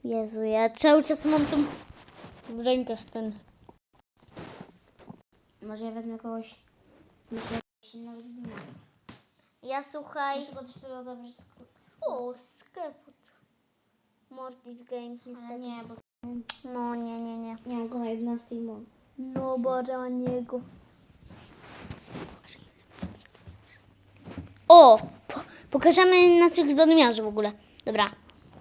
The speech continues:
Speaker 1: Mam zadmiarz siedemdziesiąt jeden, chyba wiecie to. No i mam takie zadmiarze, tak na szybko ciekam. Pokażę, wiecie. A, Bart-, a w ogóle lewy, czyli bo nas ma,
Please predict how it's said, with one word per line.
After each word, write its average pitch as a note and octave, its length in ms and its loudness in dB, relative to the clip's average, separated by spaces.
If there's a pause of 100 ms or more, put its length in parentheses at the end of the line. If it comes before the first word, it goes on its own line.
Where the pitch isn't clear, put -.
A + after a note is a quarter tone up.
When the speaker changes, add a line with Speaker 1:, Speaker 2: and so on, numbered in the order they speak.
(140)
Speaker 1:
Mam D#4 180 6
zadmiarz C4+ 320 4
siedemdziesiąt A3+ 500 -8
jeden, B3 300 -2 (340)
chyba A#3 180 4
wiecie A3+ 360 -2
to. A3+ 140 -4 (340)
No B4+ 220 8
i - 20 8
mam D#4 180 8
takie C4 200 -2
zadmiarze, A3+ 380 -4
tak A3 120 -12
na A3 140 -10
szybko - 280 -8
ciekam. A3+ 440 -8 (400)
Pokażę, - 340 -10
wiecie. - 280 -8 (1160)
A, E4+ 380 8
Bart-, B3+ 400 2 (220)
a C#4 220 4
w A#3 40 0
ogóle A3+ 280 0
lewy, A3+ 600 0 (100)
czyli A3 220 0
bo A#3 120 -4 (680)
nas - 200 0
ma, B3+ 400 2